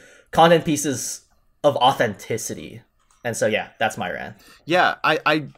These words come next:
Speaker 2: I wanna keep talking about this, so I will. I think the biggest thing, and this is something that you and I have pushed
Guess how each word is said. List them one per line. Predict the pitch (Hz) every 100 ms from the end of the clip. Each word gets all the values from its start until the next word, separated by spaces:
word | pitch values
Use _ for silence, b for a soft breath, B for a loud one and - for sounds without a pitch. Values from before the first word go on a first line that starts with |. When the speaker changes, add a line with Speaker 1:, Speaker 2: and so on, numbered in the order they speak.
| -
Speaker 2:
I | - - 139
wanna | 143 135
keep | -
talking | 139 131 120
about | 101 110
this, | 104
so | 127
I | 127
will. | 196 - b b b b _ -
I | 160
think | - 254 226 -
the | - 139
biggest | 160 160 -
thing, | 156 139
and | 139
this | 139
is | -
something | 175 143 139
that | 120 117 - - 196
you | 143 147
and | 143
I | 131 135
have | 117 -
pushed | 143 127 - - -